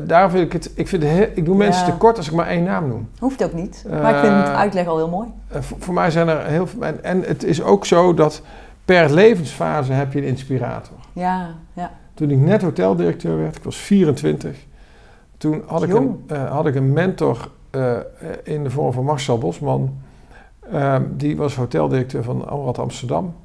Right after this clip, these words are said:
Speaker 1: Eh, heb ik ontzettend veel van geleerd op dat moment.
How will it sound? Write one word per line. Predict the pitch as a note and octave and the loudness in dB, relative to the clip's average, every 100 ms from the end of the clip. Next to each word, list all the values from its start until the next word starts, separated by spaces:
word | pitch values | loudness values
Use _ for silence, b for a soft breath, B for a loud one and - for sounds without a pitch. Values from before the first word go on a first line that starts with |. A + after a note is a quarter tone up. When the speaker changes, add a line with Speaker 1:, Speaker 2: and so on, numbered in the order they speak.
| b b b b b b - | b b b b b b -18
Speaker 1:
Eh, | - C3 | -10 -10
heb | - | -6
ik | D#3+ - | -6 -4
ontzettend | E3+ - - B3 F#3+ | -4 -2 2 4 4
veel | - E3 | 0 0
van | C#3 | -2
geleerd | D3 F3+ - | -4 -4 -4
op | |
dat | C#3 | -6
moment. | A#2 A#2 G#2 - | -6 -8 -10 -16